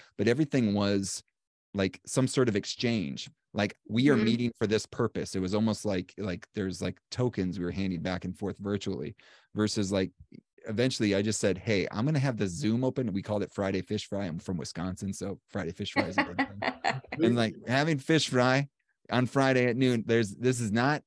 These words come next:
Speaker 1: this is just come and talk. Let's just, we need to chat. 'Cause there's like, we missed that, right? I mean, we had our
Speaker 2: Just
Speaker 1: family, but
Speaker 2: connect. Yeah.
Speaker 1: <laughs> Yeah, just to
Speaker 2: Mm-hmm.
Speaker 1: connect. Exactly. Uh, and I know other people did that too. I'm not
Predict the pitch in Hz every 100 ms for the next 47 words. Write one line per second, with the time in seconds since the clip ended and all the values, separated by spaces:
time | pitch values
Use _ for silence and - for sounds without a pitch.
0 | _ - 113 143 131 131 - 156 170 160
1 | 151 107 87 - 123 - 135 147 120 143
2 | 131 110 143 110 80 113 127 123 135 135
3 | 139 143 349 - - 98 - 113 170 -
4 | 127 123 139 170 - 139 156 214 285 -
5 | - - - 214 339 - - 147 160 226
6 | 254 - 277 381 - 127 208 - - -
7 | 113 104 143 185 95 98 - - - -
8 | - 113 123 147 156 156 147 131 120 98
9 | 98 92 - 127 87 104 104